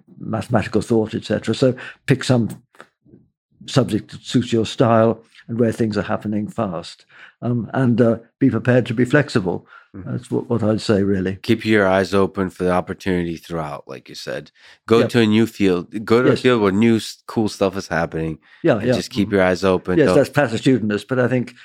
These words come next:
Speaker 1: most of us, and I include myself in this, didn't realize this sort of thing until too late. Mm.
Speaker 2: <sighs> Yeah, I think this applies way beyond science.
Speaker 1: Yeah.
Speaker 2: Um,
Speaker 1: Mm-hmm.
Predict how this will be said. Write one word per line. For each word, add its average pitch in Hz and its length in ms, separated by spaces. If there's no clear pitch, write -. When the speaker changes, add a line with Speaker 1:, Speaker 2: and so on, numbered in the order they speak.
Speaker 1:
most 139 460
of 104 100
us, 113 360
and 120 360
I 120 80
include 123 260
myself 120 440
in 113 100
this, 113 220
didn't 110 360
realize 123 500
this 120 180
sort 120 200
of 95 80
thing 117 160
until 110 240
too 131 180
late. 131 300
Mm. 92 240
Speaker 2:
<sighs> - 40
Yeah, 110 160
I - 20
think 101 220
this 104 160
applies 87 400
way 85 320
beyond 80 380
science. 76 760
Speaker 1:
Yeah. 113 120
Speaker 2:
Um, 78 580
Speaker 1:
Mm-hmm. 110 120